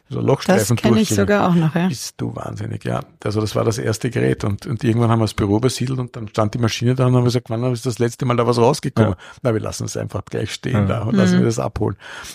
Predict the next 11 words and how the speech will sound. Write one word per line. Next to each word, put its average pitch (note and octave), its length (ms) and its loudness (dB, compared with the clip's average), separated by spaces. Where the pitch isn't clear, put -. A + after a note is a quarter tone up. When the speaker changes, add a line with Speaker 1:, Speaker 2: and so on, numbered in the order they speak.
Speaker 1:
Aber A#2 220 2
genau A#2 240 4
das B2+ 160 2
wird - 220 -4
die - 60 -20
K - 160 -4
I C#3 180 0
für B2+ 180 0
uns B2+ 180 -4
auch - 280 0
machen C3+ 320 -4